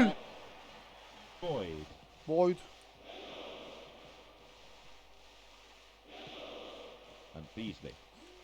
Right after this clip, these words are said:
Speaker 2: Beasley içeriye. Petkovic, çık!
Speaker 1: Goal by the
Speaker 2: Petkovic,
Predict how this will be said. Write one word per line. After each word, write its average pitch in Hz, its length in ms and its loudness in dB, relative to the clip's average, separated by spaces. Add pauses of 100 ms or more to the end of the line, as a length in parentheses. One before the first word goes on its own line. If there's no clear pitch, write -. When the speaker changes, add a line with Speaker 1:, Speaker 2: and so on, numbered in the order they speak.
Speaker 2:
Beasley 165 440 4
içeriye. 202 760 12
Petkovic, 269 440 12
çık! 370 260 12
Speaker 1:
Goal - 100 2 (240)
by - 20 0
the - 80 -2
Speaker 2:
Petkovic, 349 580 12